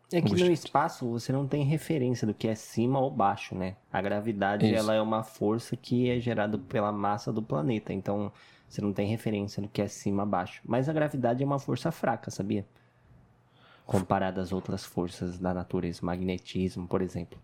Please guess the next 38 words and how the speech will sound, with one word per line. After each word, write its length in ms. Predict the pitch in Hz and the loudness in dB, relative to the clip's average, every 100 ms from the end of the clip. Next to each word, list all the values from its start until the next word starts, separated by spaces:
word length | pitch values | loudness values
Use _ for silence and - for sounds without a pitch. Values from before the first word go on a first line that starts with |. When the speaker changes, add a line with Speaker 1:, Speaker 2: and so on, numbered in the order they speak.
| - | 2
Speaker 2:
Ah, 160 | 117 101 | 4 6
é? 200 | 95 113 - | 4 0 0
Speaker 1:
É, 200 | 135 110 | 2 2
para 360 | - - 107 | -4 -2 -2
pra 100 | 110 | -2
pensar, 300 | 113 107 - | -4 -2 -2
você 220 | 101 101 110 | -2 -2 -4
tem 180 | - 107 | -2 -4
que 80 | |
ter 260 | - 117 110 | -2 0 2
essa 260 | 117 127 175 | 0 0 -4
força 540 | - - 113 139 - 110 | -6 0 2 2 0 0
da 100 | 104 | 2
gravidade 760 | 101 95 107 107 135 127 104 - _ _ - | 0 0 2 2 2 0 -4 -6 _ _ 0
em 120 | 113 | 2
um 100 | 117 | 2
planeta 840 | - - 120 113 110 117 131 135 | 2 4 6 6 6 4 4 2
Terra 560 | 131 - 123 127 110 107 | 2 2 6 6 6 4
inteiro 800 | 135 139 - 127 123 117 95 85 _ _ | 4 2 2 6 8 8 4 -6 _ _
pra 200 | - 98 | 0 2
gerar 260 | 98 104 101 | 4 4 4
essa 220 | 101 - 123 | 2 0 -2
força, 440 | - 104 92 90 | 2 2 2 0
né? 160 | 90 90 | -2 -2
Speaker 2:
Sim. 160 | - 175 | 0 4
Speaker 1:
Então, 180 | 165 120 | 4 4
tipo, 340 | - 127 110 | -2 -2 0
não 160 | 104 110 | 2 2
é 40 | |
uma 160 | 113 120 | 2 0
força 300 | - 110 104 | 0 -2 -2
tão 220 | 110 107 113 | -2 -2 -2
forte 440 | - 87 92 - | -2 -2 -2 -4
assim 300 | - - 95 98 | -8 -4 -4 -4
como 220 | - 95 | -2 -2
a, 80 | - - | -2 -2
outras 340 | - 107 113 120 | -2 -2 -2 -4
forças. 540 | - 98 107 - - | -2 -4 -4 -12 -20